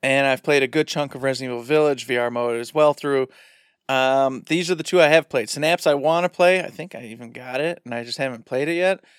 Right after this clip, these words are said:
Humanity, Gran Turismo, I hear is amazing. I th-, let's be real, I think that's the one that's gonna win it, Gran Turismo seven,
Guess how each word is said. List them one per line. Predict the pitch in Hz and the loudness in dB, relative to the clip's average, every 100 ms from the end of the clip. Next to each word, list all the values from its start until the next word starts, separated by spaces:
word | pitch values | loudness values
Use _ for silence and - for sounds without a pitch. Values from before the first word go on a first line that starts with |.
| _ _ _ _ | _ _ _ _
Humanity, | - 170 190 196 196 | -6 0 2 2 -2
Gran | 160 151 165 | -2 -2 0
Turismo, | 175 165 175 170 | 0 2 2 2
I | 139 | 0
hear | 156 156 143 | 0 0 0
is | 127 | -2
amazing. | 120 131 127 139 135 | -4 -2 -4 -6 -8
I | 127 | -8
th-, | 123 _ _ _ _ - | -10 _ _ _ _ -10
let's | 131 | -8
be | - 151 | -2 2
real, | 151 | 4
I | 120 | 4
think | 117 160 | 4 -2
that's | 147 135 - | 0 0 0
the | |
one | 139 | -4
that's | 127 - | -4 -6
gonna | 127 | -6
win | 117 127 | -4 -2
it, | 151 190 - _ | 0 -2 -6 _
Gran | - 135 | -6 -4
Turismo | 131 139 135 127 | -2 -4 -4 -4
seven, | 147 147 165 | -2 -2 -2